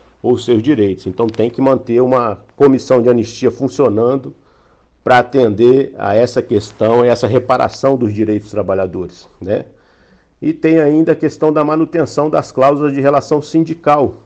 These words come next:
né? É, a Petrobras tem atacado os sindicatos, o financiamento dos sindicatos, o governo, de forma geral, tem feito isso.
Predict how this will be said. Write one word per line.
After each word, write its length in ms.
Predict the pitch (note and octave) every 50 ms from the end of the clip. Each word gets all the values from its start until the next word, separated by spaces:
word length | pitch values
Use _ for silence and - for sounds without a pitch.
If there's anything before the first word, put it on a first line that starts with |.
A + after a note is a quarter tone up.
| _ _ _ _ _ _ _ _
né? 260 | G#2 G#2 A2+ C3 C3 - - - _ _ _ _ _ _ _ _ _ -
É, 180 | G#2+ G2+ G2+ G#2
a 60 | G2
Petrobras 640 | - A#2+ A2+ A2 B2 A2+ G#2 G2 A2 A2 B2 B2 B2
tem 120 | - C#3
atacado 580 | C3+ B2 - - C3 A2+ - - B2+ A#2+ A#2+ A2+
os 100 | G#2+ A2
sindicatos, 760 | - A#2+ G#2+ G2 F2 - - A2 B2 C#3+ D3 C#3+ - G#2+ F#2+
o 20 | -
financiamento 800 | - A2 G#2+ A2+ A#2 A2+ - A2 F2+ F2+ G2+ A2 A2+ A2 A2
dos 180 | G#2 G2 F2 -
sindicatos, 680 | - G#2 F2+ F#2 - - G#2+ A2+ C3+ C#3 - - -
o 120 | F#2 F#2 F#2
governo, 500 | G2 G#2 G2 E2 G#2 A2 A#2 B2 A2 G#2
de 60 | G#2+
forma 300 | - - A2 G#2+ A2 G2
geral, 260 | F#2 G2 F#2 F#2+ F#2+
tem 140 | - G2+ F#2
feito 340 | - - G#2+ A2 A2 B2+ A#2
isso. 380 | B2 C#3 D#3 - - - -